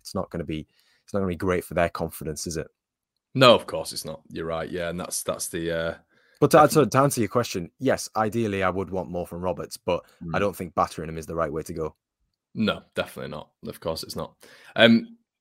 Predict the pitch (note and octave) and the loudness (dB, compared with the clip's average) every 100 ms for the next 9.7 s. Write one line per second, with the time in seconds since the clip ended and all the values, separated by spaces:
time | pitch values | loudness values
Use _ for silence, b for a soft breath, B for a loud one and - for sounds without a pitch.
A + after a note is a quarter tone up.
0 | _ _ _ _ - - C#3+ D3 C#3+ C3 | _ _ _ _ -20 -6 2 4 6 6
1 | A2+ - F#2 - A#2 A2 - - G#2 - | 4 2 0 2 2 2 0 -2 -2 0
2 | F#2+ F2+ - F#2+ F#2 E2+ E2 F2+ - - | 0 0 -2 0 0 0 -2 -4 -6 -6
3 | F#2+ F2 - G2 G#2+ - F#2 E2+ - - | -2 -2 0 2 2 0 -4 -4 -8 -8
4 | A2 A#2 A2 G2 F#2+ G2 - - F2+ - | -2 -2 -2 -4 -4 -6 -6 -6 -6 -6
5 | - E2 E2 F#2 - - F#2 - F2+ - | -6 -4 -4 -6 -8 -4 -4 -4 -8 -6
6 | G#2+ G2+ F#2 - _ _ _ _ _ _ | -2 0 0 -4 _ _ _ _ _ _
7 | - F2+ F#2+ G2 E2+ - - F#2+ - - | -2 0 2 0 -2 -8 -10 -6 -4 -2
8 | E2 F#2 G2 - E2+ D#2+ D#2 - D#2+ D#3+ | -2 -2 -4 -4 -2 -2 -4 -2 0 0
9 | C3+ B2+ - G2+ G2 F2+ | -2 -2 -4 -2 -2 -2